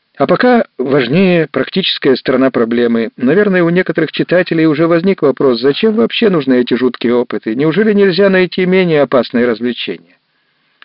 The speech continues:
Ответила на него героиня дня,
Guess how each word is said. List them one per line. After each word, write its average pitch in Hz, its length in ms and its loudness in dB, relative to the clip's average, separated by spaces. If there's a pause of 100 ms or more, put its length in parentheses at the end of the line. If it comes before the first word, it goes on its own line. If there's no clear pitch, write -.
(340)
Ответила 180 500 2
на 165 140 0
него 160 240 2
героиня 139 500 2
дня, 160 440 -2